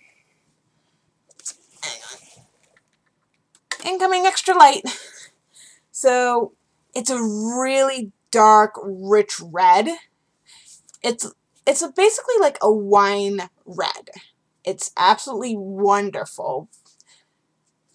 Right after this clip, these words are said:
Um, so this I actually might end up buying more of and making something with. But again, it's still, this stuff I'm not planning on working with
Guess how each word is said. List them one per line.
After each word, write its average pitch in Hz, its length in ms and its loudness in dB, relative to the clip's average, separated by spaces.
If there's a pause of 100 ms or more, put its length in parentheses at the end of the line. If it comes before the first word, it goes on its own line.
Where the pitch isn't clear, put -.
(160)
Um, 190 600 -2 (640)
so 190 460 -4
this 277 260 2 (100)
I 208 180 0
actually 208 380 -4
might 190 320 -8
end 196 140 -6
up 185 100 -8
buying 185 400 -8
more 185 280 -4
of 262 240 -4 (100)
and 190 200 -12
making 185 800 -10
something 262 580 -8
with. 381 240 -6 (920)
But 311 160 -2
again, 240 380 -4 (340)
it's 220 180 -6
still, 240 380 -4 (400)
this 277 200 -4
stuff 320 240 0
I'm 240 200 -2
not 233 280 0
planning 240 380 -6
on 208 220 0
working 202 560 -2
with 196 400 -2